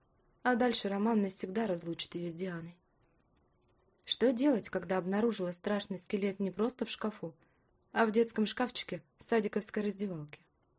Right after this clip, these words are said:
Вариантов было два. Уйти от мужа-предателя, потеряв дочь, или жить с ним под одной крышей, делая вид, что ничего не произошло.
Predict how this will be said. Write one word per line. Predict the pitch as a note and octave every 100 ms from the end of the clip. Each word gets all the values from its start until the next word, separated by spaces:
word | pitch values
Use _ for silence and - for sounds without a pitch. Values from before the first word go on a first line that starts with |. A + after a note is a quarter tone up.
| _ _ _ _ _ _ -
Вариантов | A3+ C#4 D4 B3 G3+
было | A#3 A#3
два. | F3+ D#3 - _ _ _ _ _ _ _ _
Уйти | A#3+ A#3 -
от | C4+ G3
мужа-предателя, | F#3+ F3+ F3+ F#3+ A#3 B3 A3 G#3 G#3 _
потеряв | - - G#3 G3+ F3+
дочь, | F#3+ F#3 - _ _ _ _ _ _
или | C4 C4+
жить | C4 B3 B3+
с |
ним | A#3 G3+
под | F#3+
одной | F#3+ G3 F#3+
крышей, | - A#3 - F3+ - _ _ _
делая | F#3+ G#3 G3+ G3
вид, | A3+
что | - F#3
ничего | F#3 - F3+
не | F#3
произошло. | F3 G3 F#3+ F#3+ - D#3+